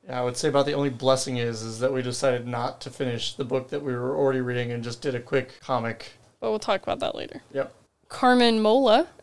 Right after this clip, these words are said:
Speaker 2: a crime author in Spain, won the coveted Planeta Prize recently. The award, including a million euros in cash, is presented to a Spanish author's unpublished work to boost an author's name and publicity before the book is officially published.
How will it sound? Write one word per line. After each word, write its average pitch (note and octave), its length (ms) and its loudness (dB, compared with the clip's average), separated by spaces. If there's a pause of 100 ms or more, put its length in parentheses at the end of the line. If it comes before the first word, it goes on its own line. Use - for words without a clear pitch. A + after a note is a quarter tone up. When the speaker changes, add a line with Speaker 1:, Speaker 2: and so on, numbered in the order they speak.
Speaker 2:
a G#3 380 4 (120)
crime G#3+ 340 2
author F#3+ 380 0
in F#3 220 0
Spain, C4+ 580 2 (180)
won A#3+ 380 4
the C4+ 200 6
coveted D4+ 680 2
Planeta A3 680 2 (180)
Prize G3 600 4
recently. G#3 640 -2 (220)
The A3+ 120 4
award, A3+ 500 6
including B3+ 460 2
a A#3+ 60 4
million C#4+ 440 6
euros A#3 400 2
in G3 140 -2
cash, A#3+ 560 4
is A3+ 160 -2
presented D4 520 4
to C4+ 120 0
a C4 80 2
Spanish D4+ 420 2
author's A3+ 460 2
unpublished G3+ 580 0
work G3 360 -2
to A3+ 140 -2
boost A#3+ 400 -2
an A#3+ 120 0
author's G3+ 440 2
name A3+ 360 2
and A3 160 -2
publicity G#3+ 560 -2
before G#3+ 360 -2
the A#3 80 0
book G3+ 260 -2
is G3+ 140 -4
officially - 460 -6
published. - 720 0